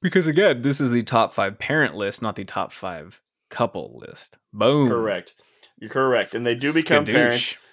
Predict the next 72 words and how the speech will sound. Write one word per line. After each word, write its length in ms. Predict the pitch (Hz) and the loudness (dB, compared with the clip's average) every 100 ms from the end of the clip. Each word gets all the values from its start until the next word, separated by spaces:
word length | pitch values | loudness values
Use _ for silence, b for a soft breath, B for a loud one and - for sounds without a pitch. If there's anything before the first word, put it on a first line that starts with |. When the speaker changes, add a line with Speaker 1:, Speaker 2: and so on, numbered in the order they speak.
| b - | b -2
Speaker 1:
Yeah, 160 | 110 | 0
Speaker 2:
Yep. 100 | 117 | 2
Speaker 1:
that's 100 | - 123 | 2 2
Speaker 2:
And 80 | |
I 60 | 151 | 4
Speaker 1:
right. 60 | 156 | 4
Speaker 2:
would 160 | 196 180 | 2 2
say, 280 | 175 160 | 2 4
honestly, 400 | 143 147 147 139 | 4 2 2 0
they'd 180 | 123 117 | 0 0
probably 240 | 123 120 110 | 2 2 2
be 120 | 110 | -2
on 80 | 101 | -2
my 100 | 95 | -4
top 280 | 113 98 | -2 -2
five 260 | - 95 92 | 0 -2 -2
couple 340 | - 98 104 | -4 -2 -2
list 220 | 95 95 101 | -4 -4 -6
if 120 | 90 | -4
I 100 | 95 | -4
did 160 | 92 | -4
that 160 | 95 92 | -4 -4
as 140 | 87 | -4
well. 340 | 95 92 92 - b b - | -6 -4 -4 -6 b b -4
Uh, 160 | 98 | -2
just 180 | 92 160 | 0 0
because 320 | 196 196 160 | 0 0 0
they're 140 | 127 104 | 0 -4
just 180 | 87 - | -4 -8
so 140 | - | -10
great. 260 | - - 120 | -10 -8 -4
But 120 | 135 | 0
they 100 | 147 | 2
do 100 | 175 | 0
become 300 | 170 175 156 | 2 0 0
parents. 340 | 151 139 135 | 0 0 -2
They're 160 | - 104 | -4 -2
great 300 | 139 139 - | 0 0 0
parents. 340 | 123 117 113 | -2 0 -2
They're 160 | - 110 | 0 2
always 200 | 123 120 | 2 0
trying 160 | 135 | -2
to 60 | 113 | -2
get 140 | 113 | -6
their 80 | 104 | -10
kids. 320 | - 123 120 B B B - | -4 -2 -2 B B B -2
Remember 200 | 135 127 | 2 2
when, 180 | 110 90 | 2 -2
when, 260 | 113 107 98 | -6 -6 -6
when 180 | - 110 | -6 -6
Jim 240 | 104 151 143 | 2 2 4
walks 340 | 139 139 - | 4 4 4
in 140 | 139 | 4
on 140 | 135 127 | 4 2
the 120 | 113 | 0
teacher 460 | - 143 - 131 135 | 0 -4 2 0 0
who's, 340 | 135 113 - | -4 -8 -10
who's 200 | 131 117 | -12 -4
going 220 | 135 131 | 0 2
to 60 | 120 | 0
the 60 | |
bathroom 460 | 101 120 120 131 117 | 2 2 4 2 -2
in, 100 | 113 | -2
like, 220 | 110 104 | -2 -2
a, 220 | 110 101 98 | -2 -2 -2
a, 140 | 104 | -4
the 80 | 98 | -4
kindergarten 520 | - 127 120 123 117 | -4 -4 0 0 -2
class 320 | 110 120 113 | 0 0 0
or 80 | 117 | -2
whatever, 320 | 113 110 107 | -2 -2 -2
but 200 | 98 98 | -4 -6